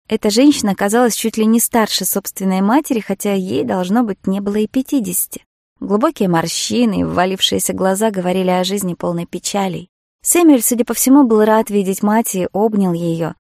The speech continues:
но она лишь устало пожала плечами и вскоре ушла.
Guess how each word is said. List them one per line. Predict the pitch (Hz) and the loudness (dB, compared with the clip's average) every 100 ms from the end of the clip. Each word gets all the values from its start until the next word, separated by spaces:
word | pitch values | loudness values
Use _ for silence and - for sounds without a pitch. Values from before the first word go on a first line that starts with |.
| _ _ - | _ _ -6
но | 330 302 | 0 2
она | 214 208 | 2 0
лишь | 190 - | -2 -6
устало | 185 180 175 | -6 -4 -2
пожала | 180 180 170 175 | -2 -2 -2 -4
плечами | 180 175 - 214 220 190 170 | -4 -6 -4 -4 -2 -2 -4
и | |
вскоре | - - 180 175 | -8 -4 -4 -4
ушла. | 165 - 180 | -6 -8 -10